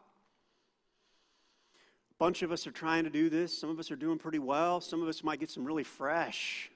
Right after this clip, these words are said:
ideas today. Uh, mostly what we need is you to talk to us, challenge us, encourage us, so we th-, can get to where you want us to be. So I pray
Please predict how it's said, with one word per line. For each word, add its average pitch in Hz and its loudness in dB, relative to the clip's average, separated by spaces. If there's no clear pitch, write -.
ideas 127 -4
today. 160 -2
Uh, 127 0
mostly 175 2
what 165 2
we 156 2
need 156 4
is 135 -4
you 156 -2
to 143 -6
talk 156 0
to 147 -4
us, 143 -2
challenge 151 -6
us, 139 -4
encourage 131 -8
us, 120 -8
so - -10
we 131 -4
th-, 131 -10
can 131 -6
get 131 -8
to 135 -12
where 127 -4
you 127 -4
want 127 -4
us 131 -10
to 175 -8
be. 196 -4
So - -16
I - -12
pray 147 0